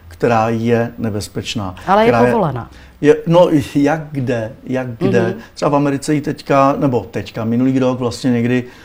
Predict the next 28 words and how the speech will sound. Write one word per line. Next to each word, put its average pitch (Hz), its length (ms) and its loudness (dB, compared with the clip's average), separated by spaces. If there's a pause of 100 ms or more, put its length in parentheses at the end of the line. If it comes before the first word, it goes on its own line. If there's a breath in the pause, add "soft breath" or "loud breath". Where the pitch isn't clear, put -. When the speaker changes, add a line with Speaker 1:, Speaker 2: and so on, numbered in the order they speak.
(180 loud breath)
Speaker 1:
někdy 123 460 2
v 117 40 -2
druhé 120 200 2
polovině 123 460 2
taky, 127 600 2 (120)
eh, 110 40 0
taky 120 260 -2
zakázali. 110 560 -4 (340 soft breath)
Jo, 117 120 0
přímo 123 260 0
v - 60 -12
tom 127 120 -2
st-, 117 380 0
státu, 113 420 -2
kde, 117 320 2
kde 117 160 -4
Floyd, 117 440 -2 (360 loud breath)
kde 120 140 -4
Floyd 131 300 -2
zemřel, 117 540 0 (220 loud breath)
tak - 180 -8
tam 117 160 2
tu 117 100 -8
techniku 123 440 -2
zakázali. 110 560 0
Ve 113 80 0
Francii, 135 680 2 (460 loud breath)
eh, - 20 -8